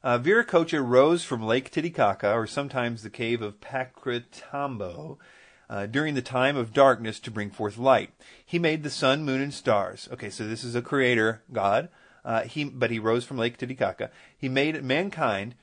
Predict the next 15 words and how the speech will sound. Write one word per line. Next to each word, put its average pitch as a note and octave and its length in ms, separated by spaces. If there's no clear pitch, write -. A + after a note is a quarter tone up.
breathing E3 440
into F#3+ 280
stones. - 680
Okay, A2 160
so A2 140
you G2+ 60
have F#2+ 120
some G#2+ 200
breathing A2 480
into G2+ 520
inanimate G#2+ 420
objects G2 420
to - 80
create - 240
man. A2 240